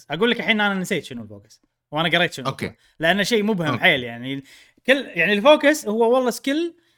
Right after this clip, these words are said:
Speaker 1: يساعدك على شغلة زائد، يزيد ريزستنات معينة، شي، عرفت؟ يعني في، في سوالف.
Speaker 2: إيه.
Speaker 1: اللعبة كلش مو، يعني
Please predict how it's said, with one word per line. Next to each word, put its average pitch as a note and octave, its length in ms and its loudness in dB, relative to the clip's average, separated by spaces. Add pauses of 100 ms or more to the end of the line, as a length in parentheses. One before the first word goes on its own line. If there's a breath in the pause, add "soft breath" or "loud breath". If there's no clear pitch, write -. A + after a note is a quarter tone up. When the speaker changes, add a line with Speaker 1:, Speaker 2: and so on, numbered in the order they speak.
(140)
Speaker 1:
يساعدك G#3 580 0
على G3+ 220 0
شغلة C4 360 2
زائد، A#3 400 2
يزيد G3+ 280 -4
ريزستنات A3 680 -2
معينة، G3+ 480 -2
شي، G#3 200 -2
عرفت؟ D3+ 320 -4
يعني C3+ 220 -8
في، F3+ 200 -8
في G3+ 180 -12
سوالف. G#3 500 -2 (300 soft breath)
Speaker 2:
إيه. F#2+ 60 -10
Speaker 1:
اللعبة G#3+ 340 0
كلش B3+ 300 -4
مو، G3+ 520 -4 (320)
يعني D3 400 -6